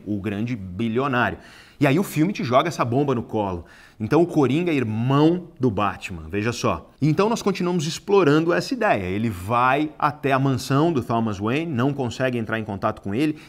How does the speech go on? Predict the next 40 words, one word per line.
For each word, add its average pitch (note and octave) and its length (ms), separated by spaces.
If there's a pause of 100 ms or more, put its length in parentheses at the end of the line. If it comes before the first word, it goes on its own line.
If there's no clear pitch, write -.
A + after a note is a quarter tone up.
(100)
e A2+ 40
nisso D3 200
você C#3 200
vê B2+ 80
uma D3 180
cena E3+ 440
do A#2+ 640
que - 140
virá B2+ 220
a D#3 60
ser D3+ 220
o D3 60
Coringa D3 400
com G3 120
o F3 40
que F3+ 100
virá C#3 200
a - 20
ser D#3 180
o C3+ 60
Batman, G2+ 500 (380)
né? G2+ 160
Do A#2+ 100
Coringa D#3+ 360
antes C#3+ 180
de C3 80
ser B2 180
o A#2+ 60
Coringa C3 420
e D#3+ 80
do D#3 100
Batman C#3 340
menino, D#3 400
Bruce A#2+ 260
Wayne. C3+ 380 (260)
É F#2 60
uma G2 80
cena C3 180
muito D3 460
interessante. C3+ 680